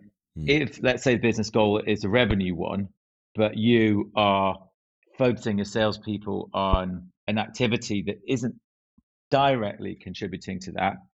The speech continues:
Speaker 2: you can very quickly get a misalignment and get people doing activities which all of their K P Is would say they're doing well on. But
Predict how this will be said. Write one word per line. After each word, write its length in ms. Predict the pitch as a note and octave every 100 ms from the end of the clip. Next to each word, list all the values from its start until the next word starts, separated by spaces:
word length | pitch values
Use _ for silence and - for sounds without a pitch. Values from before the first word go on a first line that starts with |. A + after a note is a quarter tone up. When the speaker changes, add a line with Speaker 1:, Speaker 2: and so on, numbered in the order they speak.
| _ -
Speaker 2:
you 80 | -
can 120 | A2+
very 260 | C#3 C#3+
quickly 320 | B2+ C3+ B2 A2
get 180 | G#2
a 20 | G2
misalignment 880 | G#2 G#2+ G2+ G#2 A2 G#2 F2 - - _ _ _
and 100 | A2
get 180 | B2+ -
people 280 | C3 C3 A2
doing 360 | - D#3 D3
activities 680 | B2+ - C#3+ B2 - F#2+ F#2
which 280 | G#2 G#2+ - - _
all 160 | - D3+
of 100 | C3
their 160 | C3 C3
K 240 | - G#2+
P 120 | F#2+
Is 260 | G2+ F#2+ -
would 120 | F2+
say 360 | - G2+ F#2+ F2+
they're 100 | -
doing 260 | F2+ G#2 G2
well 220 | G#2+ A2
on. 240 | F2+ - F2+ _ _ _ _ _ _
But 200 | - G#2+